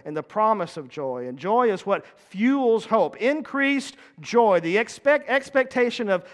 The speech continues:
of better things and better times and joyful times and, and relief from the, whatever the present struggle is,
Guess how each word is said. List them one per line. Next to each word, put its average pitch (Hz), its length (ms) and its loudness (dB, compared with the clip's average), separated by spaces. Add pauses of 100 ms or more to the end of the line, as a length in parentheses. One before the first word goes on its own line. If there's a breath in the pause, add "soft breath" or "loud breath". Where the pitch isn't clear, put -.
of 147 220 -2
better 269 260 0
things 247 460 2
and 175 100 -2 (200 loud breath)
better 277 280 2
times 247 520 2
and 180 100 -4 (180 loud breath)
joyful 254 500 4
times 240 460 0
and, 196 180 -6
and 190 240 -8
relief 214 440 0
from 214 260 0
the, 185 160 2 (140 loud breath)
whatever 302 280 4
the 254 120 -2
present 269 480 0
struggle 214 480 0
is, 190 280 -2